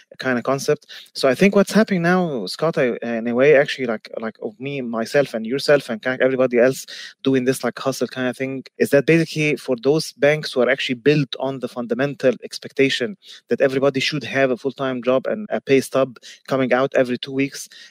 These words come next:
it's kind of fundamentally changing in a way that, like, now we say, like, "Why would I do that if I can get paid even more working on my own terms whenever I want to, uh, and even decide what I want to work on versus not work, work on?"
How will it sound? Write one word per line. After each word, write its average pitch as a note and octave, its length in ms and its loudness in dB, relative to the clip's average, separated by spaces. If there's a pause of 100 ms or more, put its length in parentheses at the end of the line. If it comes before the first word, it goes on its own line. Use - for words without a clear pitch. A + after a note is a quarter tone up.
it's - 140 -8
kind E3 160 2
of D#3+ 80 -2
fundamentally D3 600 0
changing C#3 500 -6
in A2+ 80 -8
a A#2 80 -6
way B2 140 -4
that, A#2 180 -8
like, A#2+ 140 -2 (120)
now C#3 260 0
we C#3 160 2
say, C#3 140 -4
like, C3+ 160 -4
"Why C#3 220 2
would C#3 180 -2
I A#2 100 2
do B2+ 160 -4
that B2 260 -2
if - 160 -10
I A2+ 80 -2
can A2+ 160 -8
get C3 200 0
paid C3+ 220 2
even C3 220 -4
more C3 300 0 (420)
working C3+ 400 0
on B2 120 -2
my B2 160 0
own C3+ 220 4
terms C#3 520 2
whenever B2+ 340 0
I B2 40 4
want B2+ 260 0
to, C3 120 0
uh, A#2+ 340 0
and B2 280 -4
even C3+ 360 -4
decide C#3 420 0
what B2+ 160 0
I C3+ 60 4
want A#2+ 200 0
to A#2+ 80 -14
work B2 220 -2
on C3 240 0 (280)
versus A#2+ 280 0
not B2+ 280 -4
work, C3 280 -6
work B2 220 -2
on?" C3 280 0